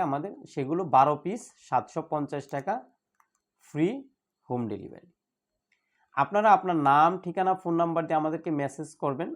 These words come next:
অথবা স্ক্রিনে দেওয়া আমাদের যে নাম্বারটা দেখতে পারতেছেন, সেই নাম্বারে WhatsApp আছে, সেই WhatsApp-এ মেসেজ দিলে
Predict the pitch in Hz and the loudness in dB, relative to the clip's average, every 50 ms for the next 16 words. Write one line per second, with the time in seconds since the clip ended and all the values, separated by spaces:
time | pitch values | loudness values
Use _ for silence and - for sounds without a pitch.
0 | - - 143 143 - 196 190 165 127 143 196 202 170 - - _ - 208 220 226 | -8 -6 -6 -6 -6 -4 -2 0 0 0 -2 -6 -14 -20 -16 _ -4 -4 -2 -2
1 | 226 208 226 226 220 208 202 202 190 202 190 175 202 170 151 139 131 131 147 147 | 0 2 2 4 4 4 2 0 -2 -2 -4 -2 -2 0 2 2 2 0 -2 -2
2 | 175 160 165 175 175 196 180 190 185 208 202 214 220 214 - 165 143 143 135 135 | -2 -4 -6 -6 -6 -6 -6 -6 -8 -8 -10 -10 -10 -8 -6 -4 -4 -2 -4 -2
3 | 143 151 147 131 147 170 165 - 190 175 - 131 117 - - 165 208 208 - _ | -2 -4 -2 0 -2 -2 -2 -4 -8 -4 -4 -4 -4 -4 -8 -10 -10 -10 -16 _
4 | _ _ _ _ _ - - 170 156 123 123 139 165 185 180 - - 202 202 - | _ _ _ _ _ -4 -2 0 0 2 2 2 2 2 0 -4 -6 -6 -4 -2
5 | 147 147 185 - - 143 135 131 131 - - 156 156 147 143 160 170 214 | -2 -4 -4 -6 -8 -6 -6 -6 -6 -6 -6 -8 -6 -4 -2 -2 -2 -4